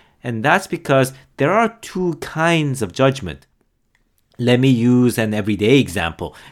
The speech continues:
There are traffic laws that state that you should not drink and drive. The reason for this is obvious,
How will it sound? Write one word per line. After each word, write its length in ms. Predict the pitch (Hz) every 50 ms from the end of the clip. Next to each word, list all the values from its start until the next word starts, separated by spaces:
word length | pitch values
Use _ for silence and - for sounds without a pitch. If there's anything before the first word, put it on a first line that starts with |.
| _ -
There 140 | - 104 98
are 120 | 95 92
traffic 480 | - - 120 113 110 - - 110 - 104
laws 320 | 107 117 139 160 165 151
that 160 | - 139 131
state 360 | 135 - - 135 135 131 135
that 200 | 131 120 110 95
you 160 | 92 101 123 127
should 200 | - - 135 110
not 360 | 101 123 135 139 135 135 135
drink 280 | - 131 127 120 104 -
and 120 | 113 104
drive. 380 | - 127 147 143 123 90 76 - _ _ _ _ _ _ -
The 100 | 104 95
reason 360 | 92 104 107 104 - 113 101
for 120 | - 107
this 200 | 92 110 104 -
is 100 | 127 110
obvious, 460 | 135 143 160 160 143 131 113 95 -